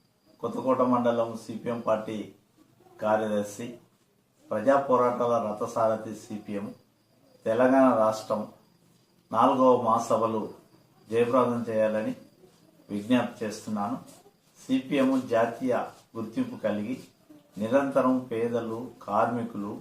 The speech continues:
ఉద్యోగులు, కష్టజీవుల హక్కుల కోసం పోరాడుతున్న పార్టీ. ప్రజాస్వామ్యం, లౌకిక విధానము, సామాజిక న్యాయం కోసం అంకిత భావంతో ఉద్యమిస్తున్న పార్టీ సిపిఎం.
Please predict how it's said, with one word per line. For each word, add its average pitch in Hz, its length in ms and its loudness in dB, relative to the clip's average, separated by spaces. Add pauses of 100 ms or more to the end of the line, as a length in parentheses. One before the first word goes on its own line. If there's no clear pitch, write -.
(520)
ఉద్యోగులు, 110 680 0 (280)
కష్టజీవుల 131 600 -2
హక్కుల 143 280 0 (120)
కోసం 131 300 2 (760)
పోరాడుతున్న 123 560 4 (160)
పార్టీ. 110 340 -2 (680)
ప్రజాస్వామ్యం, 117 880 2 (520)
లౌకిక 123 420 0 (120)
విధానము, 107 520 0 (520)
సామాజిక 131 640 0 (100)
న్యాయం 107 340 0
కోసం 110 320 -4 (420)
అంకిత - 360 -6 (140)
భావంతో 120 440 2 (580)
ఉద్యమిస్తున్న 120 600 -2 (120)
పార్టీ 110 340 0
సిపిఎం. 107 540 -6